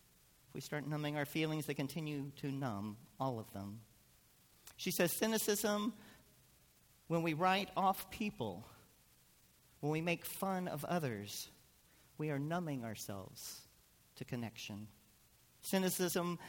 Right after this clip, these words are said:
helps us create simple storylines with good guys and bad guys, but it doesn't make us any better at telling the truth.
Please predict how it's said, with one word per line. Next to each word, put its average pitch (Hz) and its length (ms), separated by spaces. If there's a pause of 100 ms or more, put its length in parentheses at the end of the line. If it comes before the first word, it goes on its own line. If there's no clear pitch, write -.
(540)
helps - 340
us 160 160
create 156 460
simple 160 560
storylines 104 1160 (420)
with - 180
good 170 220
guys 107 360
and 104 160
bad 139 300
guys, 87 540 (480)
but 127 100
it 131 160
doesn't 196 340
make 170 200
us 160 220
any 151 220
better 131 380
at 127 160
telling 113 340
the 113 80
truth. - 480